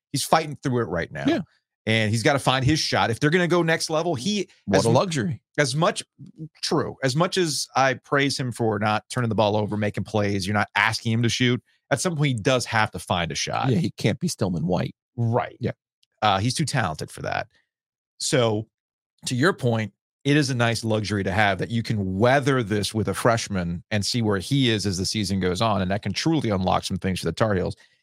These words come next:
Speaker 1: And maybe we have a different conversation about them, uh, as we get into February and March. But hey, man, Big Four doing the thing. I like it.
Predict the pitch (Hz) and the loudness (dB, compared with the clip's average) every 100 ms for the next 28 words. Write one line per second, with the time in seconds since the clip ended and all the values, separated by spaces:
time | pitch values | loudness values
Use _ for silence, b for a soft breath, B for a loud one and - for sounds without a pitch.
0 | b 101 107 113 101 98 98 85 95 90 | b 2 4 4 2 2 2 2 -2 -2
1 | 85 87 82 - 92 90 82 82 80 85 | 0 0 0 0 -2 -2 -2 -2 -2 -2
2 | 80 82 - _ _ _ - 82 80 90 | -2 -4 -8 _ _ _ 0 2 2 0
3 | 82 98 87 92 87 87 104 95 87 82 | 0 0 0 2 0 -2 -2 -2 0 0
4 | 78 76 71 - 87 80 76 73 90 82 | 0 0 -2 -4 -2 -2 -2 -2 0 0
5 | - - 80 82 _ _ 113 135 113 113 | -2 -2 0 -2 _ _ -2 2 0 -2
6 | - - 104 - 123 120 107 117 113 - | -8 -4 -4 -2 2 2 4 0 0 0
7 | 127 123 104 _ _ _ - 98 101 120 | 0 -2 -6 _ _ _ -2 2 2 2
8 | 101 | -2